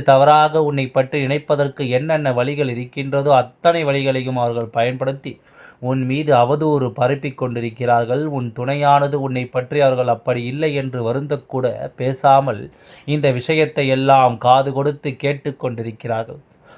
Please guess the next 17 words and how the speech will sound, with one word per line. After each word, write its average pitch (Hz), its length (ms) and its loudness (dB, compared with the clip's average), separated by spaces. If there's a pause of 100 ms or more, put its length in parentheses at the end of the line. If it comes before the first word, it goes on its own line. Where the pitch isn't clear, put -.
(120)
உன்னுடைய 165 400 4
வாழ்க்கையில் 175 560 4
இது 170 240 0
போன்ற 180 380 0
ஒரு 165 160 0
விஷயம் 160 320 0
நடக்கிறது 160 520 2
என்னும் 151 280 -2
பொழுது, 139 300 0
என் 131 180 -2
குழந்தை, 147 400 0
அதை 131 200 2
உன்னால் 127 480 0
ஒருபொழுதும் 143 640 -2
ஏற்றுக்கொள்ள 127 640 -4
முடியாது 120 520 -4
என்பதுதான் 123 680 0